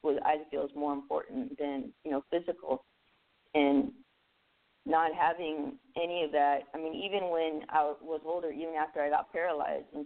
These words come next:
she was, came back into my life, I mean, there were times when I was going through things in the nursing home, and I just asked her, "Can I talk to you?" And she'd be like, "No." And just to know that you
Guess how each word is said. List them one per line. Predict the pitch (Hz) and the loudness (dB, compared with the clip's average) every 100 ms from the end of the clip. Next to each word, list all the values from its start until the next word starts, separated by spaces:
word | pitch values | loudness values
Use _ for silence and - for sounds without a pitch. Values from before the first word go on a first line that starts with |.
| 147 | -10
she | 170 | -8
was, | 156 143 - _ _ _ _ - | -6 -8 -12 _ _ _ _ -4
came | 170 | 0
back | 151 147 151 | 2 0 -2
into | 151 - | -16 -8
my | 143 139 | -6 0
life, | 156 165 147 147 _ _ _ _ _ _ _ _ - | 2 2 0 -6 _ _ _ _ _ _ _ _ -10
I | |
mean, | 160 165 | -2 0
there | 160 160 | 4 4
were | 160 | 2
times | 156 151 160 165 | 0 -2 -2 -4
when | 151 | 0
I | 147 | 0
was | 147 | 0
going | 151 151 156 | -2 -4 -4
through | 151 143 | -6 -8
things | 151 156 151 | -6 -6 -6
in | |
the | 143 | -2
nursing | 147 156 185 156 147 | 0 -2 -4 -6 -2
home, | 147 143 | -2 -2
and | 143 | -2
I | 143 | -2
just | 143 139 | -4 -4
asked | 139 160 - | -2 -2 -2
her, | 170 | -6
"Can | 135 143 | -4 -4
I | 143 | 0
talk | 156 - - | 0 0 -4
to | - | -12
you?" | |
And | - 135 | -10 -10
she'd | 156 - | -12 -4
be | |
like, | 139 139 147 | -2 -2 0
"No." | 156 147 - _ _ _ _ _ _ _ - | 0 0 -6 _ _ _ _ _ _ _ -2
And | 151 160 | 0 2
just | 165 160 - _ _ _ | 0 -2 -6 _ _ _
to | 170 160 | -2 2
know | 160 160 | 4 4
that | 151 | 2
you | - | -2